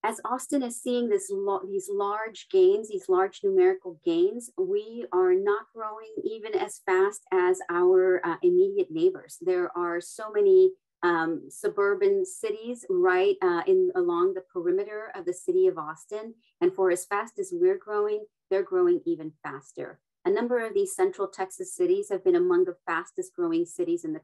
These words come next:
country this last decade, including Leander and Cedar Park. But on this list, you can also see,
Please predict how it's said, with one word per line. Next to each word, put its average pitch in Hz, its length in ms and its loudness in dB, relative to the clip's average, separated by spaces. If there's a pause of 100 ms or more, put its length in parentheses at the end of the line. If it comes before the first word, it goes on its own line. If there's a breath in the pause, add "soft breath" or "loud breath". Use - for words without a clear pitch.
country 156 480 -6 (220)
this 170 200 -2
last 160 320 -4
decade, 156 380 -8
including 165 640 2
Leander 165 640 0
and 156 180 -2
Cedar 160 260 -4 (140)
Park. 147 280 -8 (340)
But 381 80 0
on 185 160 6
this 185 220 2
list, - 260 -10
you 202 80 -2
can 190 160 2
also 185 300 2
see, - 500 0